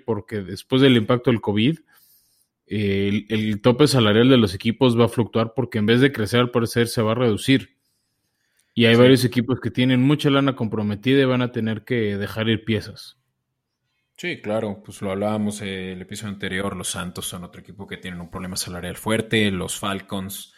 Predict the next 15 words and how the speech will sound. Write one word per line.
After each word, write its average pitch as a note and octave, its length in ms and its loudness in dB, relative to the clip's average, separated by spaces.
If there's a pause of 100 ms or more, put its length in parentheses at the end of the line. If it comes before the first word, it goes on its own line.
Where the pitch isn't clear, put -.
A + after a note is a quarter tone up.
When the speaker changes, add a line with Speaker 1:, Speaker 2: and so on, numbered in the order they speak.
(380)
Speaker 2:
sí, - 460 -14
son G#2+ 400 -4
esos G#2 380 0
equipos - 420 -6
que F#2+ 100 -14
tienen F#2+ 440 -10
ya, F2+ 500 -10
eh, F2 140 -18
quarterbacks F#2+ 340 -10
veteranos A2 720 -6
y, F#2 80 -8
pues, - 200 -10
tienen F2+ 300 -8
que, F#2 400 -6 (480)
eh, F2 640 -10